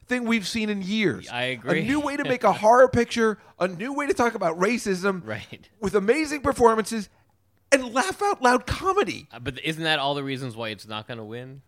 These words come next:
Speaker 2: 'Cause a horror comedy? I mean, <sighs> you know what I
Speaker 1: Yeah.
Speaker 2: mean?
Speaker 1: And that's the problem with the goddamn
Speaker 2: <laughs>
Speaker 1: system.
Speaker 2: Well, right, but
Speaker 1: Oh, but what if it does? You know, if it, I,
Speaker 2: That
Speaker 1: God,
Speaker 2: would
Speaker 1: I
Speaker 2: be
Speaker 1: wish,
Speaker 2: great.
Speaker 1: I hope when people are listening to this that that happened.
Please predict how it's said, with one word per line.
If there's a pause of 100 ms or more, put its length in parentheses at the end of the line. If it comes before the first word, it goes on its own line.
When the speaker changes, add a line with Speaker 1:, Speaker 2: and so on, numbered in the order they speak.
Speaker 2:
'Cause
a
horror
comedy? (120)
I
mean, (240)
<sighs>
you
know
what
I
Speaker 1:
Yeah.
Speaker 2:
mean? (320)
Speaker 1:
And
that's (600)
the
problem
with
the
goddamn
Speaker 2:
<laughs>
Speaker 1:
system.
Speaker 2:
Well, (100)
right, (140)
but (120)
Speaker 1:
Oh, (260)
but
what
if
it
does?
You
know,
if
it,
I,
Speaker 2:
That
Speaker 1:
God,
Speaker 2:
would
Speaker 1:
I
Speaker 2:
be
Speaker 1:
wish,
Speaker 2:
great. (220)
Speaker 1:
I
hope
when
people
are
listening
to
this (840)
that
that
happened.